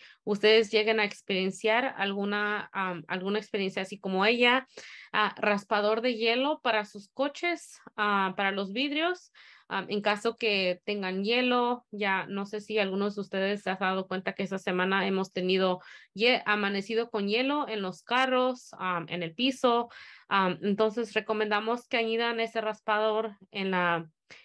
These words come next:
en su parte de su mochila de emergencia, o si no, como parte de, de o-, los artículos que tienen en sus carros. Una pala de, para poder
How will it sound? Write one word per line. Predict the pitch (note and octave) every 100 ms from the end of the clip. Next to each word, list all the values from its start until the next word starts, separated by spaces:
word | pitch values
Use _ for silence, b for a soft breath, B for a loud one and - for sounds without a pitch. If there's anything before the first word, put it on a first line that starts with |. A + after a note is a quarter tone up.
| B
en | - G3
su | F#3+ G3+ F#3+ F#3 F3+ F3+ F3 F3 D#3 D#3+
parte | F#3+ G3 B3+
de | C4+
su | B3+
mochila | G#3+ F3+ - G#3+ A#3 A#3
de |
emergencia, | G#3 F3+ F3+ D4 - F4 -
o | G3+
si | - B3+
no, | A#3+ C4 C4
como | A#3 F#3 -
parte | F#3+ G3+ A#3+ A#3
de, | G3+ F3 F3+ B B -
de | G3 G3 F#3+ F3+ C#3+ _ -
o-, | G3+ G3 -
los | G3+
artículos | G#3 G3+ G3+ G#3+ A#3+
que | - G#3+
tienen | G3 G#3 G#3+
en | F#3
sus | F#3
carros. | - G#3+ G#3+ B3 - _ _ _ _ _ _ _ _ - - _
Una | G3+ A3 A3
pala | A#3 A#3+ B3
de, | A#3 G3+ F3 D#3+
para | G#3 G3+ F#3+ E3+ -
poder | G3 G3 G3 G#3+